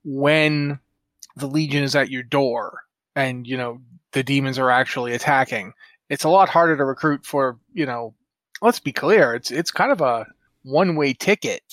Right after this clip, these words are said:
Once you become a Demon Hunter, that's it. You, you can't really undo it. At some point, the demon is going to win and you are going to die. Like, you eat the demon heart and you become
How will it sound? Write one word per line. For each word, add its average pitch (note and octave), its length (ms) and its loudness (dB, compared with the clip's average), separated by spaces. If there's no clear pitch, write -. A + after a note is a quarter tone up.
Once D3 400 -6
you A3 60 -4
become E3+ 300 0
a C3+ 60 0
Demon E3 280 0
Hunter, B2 240 0
that's D3 260 0
it. C#3+ 300 2
You, B2+ 200 -18
you C3+ 260 -6
can't D#3 340 -2
really D3+ 440 -4
undo C#3+ 500 2
it. B2 120 2
At D3 120 2
some A3+ 260 4
point, F#3 400 4
the C#3+ 80 -6
demon E3 320 2
is C#3 120 -2
going D#3 180 -2
to C#3+ 100 -8
win D3 240 0
and C3 100 -6
you C#3+ 180 0
are C#3 60 2
going C3 220 -2
to B2 80 -8
die. A2+ 320 4
Like, B2 180 -10
you D3+ 180 0
eat E3 280 -4
the C#3+ 120 -2
demon C#3 320 -2
heart B2 500 -2
and C3+ 260 -6
you B2+ 140 -10
become B2+ 720 -2